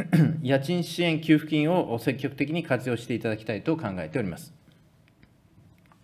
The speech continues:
県の休業等の要請にご協力いただいた事業者の方々への協力支援金の給付につきましては、申請期限の今月八日までに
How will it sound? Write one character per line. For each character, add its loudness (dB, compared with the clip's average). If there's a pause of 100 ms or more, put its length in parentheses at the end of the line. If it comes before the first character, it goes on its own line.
(920)
県 2
の 4
休 4
業 2
等 2
の 4
要 4
請 0
に 0
ご -2
協 2
力 0
い -2
た 0
だ 2
い -2
た -2
事 -12
業 4
者 0
の -6
方 -4
々 -2
へ 2
の -2
協 4
力 4
支 -6
援 -2
金 0
の -2
給 2
付 -6
に -4
つ -18
き -12
ま -4
し -14
て 0
は、 2 (920)
申 0
請 2
期 -4
限 2
の 2
今 -2
月 -2
八 4
日 2
ま 2
で -2
に -6